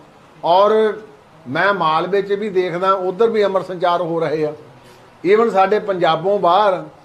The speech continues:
ਉਹ ਵੀ ਵੱਡੇ ਪੱਧਰ ਤੇ ਅੰਮ੍ਰਿਤ ਸੰਚਾਰ ਹੋ ਰਿਹਾ। ਸਿੰਘ ਸਾਹਿਬ ਵੀ ਆਪਣੇ ਤੌਰ ਤੇ ਕਰਨ, ਕਿਉਂਕਿ ਮੈਂ ਸਮਝਦਾ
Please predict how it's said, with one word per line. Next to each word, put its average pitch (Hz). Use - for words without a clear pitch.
ਉਹ 190
ਵੀ 240
ਵੱਡੇ 202
ਪੱਧਰ 190
ਤੇ 208
ਅੰਮ੍ਰਿਤ 190
ਸੰਚਾਰ 180
ਹੋ 180
ਰਿਹਾ। 196
ਸਿੰਘ 190
ਸਾਹਿਬ 208
ਵੀ 220
ਆਪਣੇ 190
ਤੌਰ 185
ਤੇ 185
ਕਰਨ, 196
ਕਿਉਂਕਿ 208
ਮੈਂ 175
ਸਮਝਦਾ 214